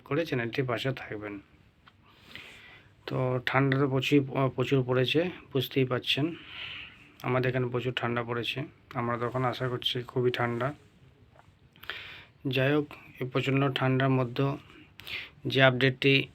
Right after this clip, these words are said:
দেওয়ার জন্য ভিডিওতে এলা-, এলাম সেটি হচ্ছে, আপনারা প্রত্যেকেই জানেন, জানেন যে বর্তমান যা পরিস্থিতি, বিশেষ করে আমাদের এই রাজ্যে,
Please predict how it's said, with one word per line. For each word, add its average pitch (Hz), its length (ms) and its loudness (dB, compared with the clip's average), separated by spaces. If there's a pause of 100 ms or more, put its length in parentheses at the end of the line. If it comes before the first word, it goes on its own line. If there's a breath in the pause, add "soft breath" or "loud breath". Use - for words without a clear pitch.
(440 loud breath)
দেওয়ার 131 300 4
জন্য 135 280 2
ভিডিওতে 127 360 2
এলা-, 127 320 4 (180)
এলাম 123 400 4
সেটি 139 320 2
হচ্ছে, 131 340 2 (1500 loud breath)
আপনারা 131 380 4
প্রত্যেকেই 147 540 2
জানেন, 135 440 6
জানেন 135 540 2 (400 loud breath)
যে 127 240 4
বর্তমান 127 580 2
যা 147 100 4
পরিস্থিতি, 135 640 -2
বিশেষ 135 340 0
করে 143 140 2
আমাদের 135 400 2
এই 135 120 4
রাজ্যে, 120 500 2